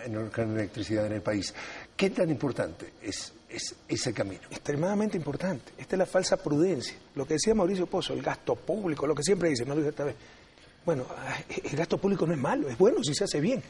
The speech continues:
Speaker 2: Y por no hacerlo, hoy gastamos mucho más que si hubiéramos hecho gasto público oportuno. ¿Por qué? Cuarenta por ciento tan solo,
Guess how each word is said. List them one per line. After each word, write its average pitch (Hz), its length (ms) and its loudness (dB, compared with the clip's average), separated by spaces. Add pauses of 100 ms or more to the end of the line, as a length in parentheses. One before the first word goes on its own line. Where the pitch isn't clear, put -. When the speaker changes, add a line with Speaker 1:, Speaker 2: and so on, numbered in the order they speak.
(220)
Speaker 2:
Y 185 120 4
por 147 180 4
no 190 100 4
hacerlo, 233 400 6 (360)
hoy 170 100 8
gastamos 196 360 6
mucho 185 280 4
más 190 260 2 (160)
que - 100 -8
si 139 100 2
hubiéramos 170 280 6
hecho 185 300 2
gasto 156 320 0
público 160 380 2
oportuno. 147 380 -2 (440)
¿Por 165 120 4
qué? 156 200 2 (640)
Cuarenta 196 480 6
por 165 180 2
ciento 170 360 0
tan 139 160 -2
solo, 127 340 2